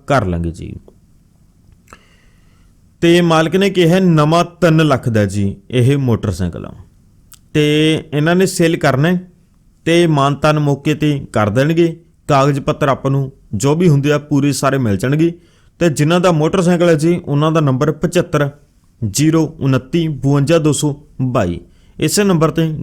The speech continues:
ਗੱਲ ਤੁਸੀਂ ਕਰ ਲਿਓ। ਹੁਣ ਆਪਾਂ ਇੱਕ ਮਾਰੂਤੀ ਅੱਠ ਸੌ ਗੱਡੀ ਤੁਹਾਡੇ ਖਾਤਰ ਲੈ ਕੇ ਪਹੁੰਚੇ ਹਾਂ ਜੀ।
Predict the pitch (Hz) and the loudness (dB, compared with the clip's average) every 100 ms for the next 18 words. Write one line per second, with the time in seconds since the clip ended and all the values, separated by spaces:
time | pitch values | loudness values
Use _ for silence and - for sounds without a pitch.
0 | 123 127 123 117 143 131 - - 135 85 | -2 -2 -2 -4 -6 -6 -16 -4 -4 -2
1 | 82 - - - - - - - - - | -8 -12 -16 -20 -20 -20 -20 -20 -20 -20
2 | - - - - 139 170 170 185 185 180 | -20 -20 -20 -6 0 0 0 0 -2 0
3 | 185 180 156 139 143 151 185 165 127 165 | 0 0 0 2 0 0 0 0 0 0
4 | 160 156 165 170 131 135 135 135 107 101 | 2 0 0 0 0 0 -2 0 0 -2
5 | 120 127 120 120 170 143 165 | -4 -2 -2 0 2 2 0